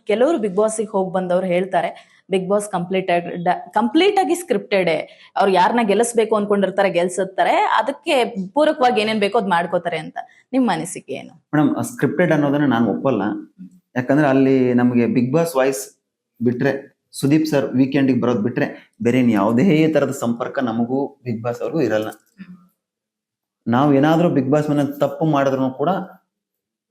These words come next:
Speaker 2: ಇಮಿಡಿಯೇಟ್ ಆಗಿ ರಿಯಾಕ್ಟ್ ಮಾಡಲ್ಲ. ನೀವ್ ನೀವೇ ಸರಿಪಡಿಸ್ಕೊತೀರಾ ಅಂತ ಫಸ್ಟ್ ಬಿಡ್ತಾರೆ. ನಮ್ ಕಡೆಯಿಂದ ಆಗಿಲ್ಲ ಅಂದಾಗ ಅವಾಗ Bigg Boss ವಾಯ್ಸ್ ಬಂದು ಅವ್ರು ಏನಾದ್ರು ಸಜೆಷನ್ ಕೊಡ್ತಾರೆ. ಬಿಟ್ರೆ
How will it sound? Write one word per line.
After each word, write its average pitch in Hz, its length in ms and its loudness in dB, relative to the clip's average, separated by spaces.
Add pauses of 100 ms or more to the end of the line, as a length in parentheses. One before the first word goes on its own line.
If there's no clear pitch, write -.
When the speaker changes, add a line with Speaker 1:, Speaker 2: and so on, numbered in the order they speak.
(300)
Speaker 2:
ಇಮಿಡಿಯೇಟ್ 170 380 4
ಆಗಿ 160 100 0
ರಿಯಾಕ್ಟ್ 131 300 0
ಮಾಡಲ್ಲ. 107 240 0 (480)
ನೀವ್ 139 260 4
ನೀವೇ 156 180 4
ಸರಿಪಡಿಸ್ಕೊತೀರಾ 135 680 -2
ಅಂತ 120 140 -4
ಫಸ್ಟ್ 120 280 -6
ಬಿಡ್ತಾರೆ. 117 720 -6
ನಮ್ 131 220 2
ಕಡೆಯಿಂದ 156 260 2
ಆಗಿಲ್ಲ 151 320 2
ಅಂದಾಗ 156 180 2
ಅವಾಗ 151 200 2
Bigg 147 200 -2
Boss 143 200 -2 (560)
ವಾಯ್ಸ್ 120 280 0
ಬಂದು 160 420 0
ಅವ್ರು 127 200 2
ಏನಾದ್ರು 131 260 0
ಸಜೆಷನ್ 113 520 -6
ಕೊಡ್ತಾರೆ. 98 300 -10
ಬಿಟ್ರೆ 123 320 -2